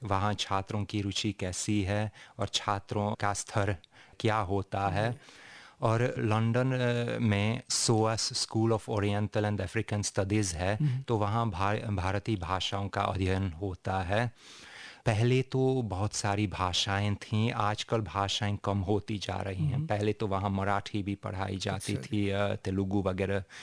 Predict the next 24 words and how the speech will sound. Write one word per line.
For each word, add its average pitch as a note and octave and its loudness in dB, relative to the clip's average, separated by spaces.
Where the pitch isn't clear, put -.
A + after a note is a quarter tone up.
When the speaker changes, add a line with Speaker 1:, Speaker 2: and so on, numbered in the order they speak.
Speaker 2:
हम्म। D#3 4
Speaker 1:
भी G2+ 2
पढ़ाई F#2+ 0
जाती F#2+ 0
थी। G#2+ 0
आजकल B2 0
तो C3+ 0
गुजराती A#2 0
और A2+ 0
पंजाबी G#2+ 0
शामिल A2 4
हैं, A2+ 4
लेकिन A2+ 0
छात्र G#2 -2
बहुत F#2+ -2
कम G2 -2
मिलते F#2+ 0
हैं। G#2+ -8
हिंदी A#2 6
और A#2+ 2
उर्दू G2+ 0
के G#2+ -2
छात्र, - -2
अ, G2+ -6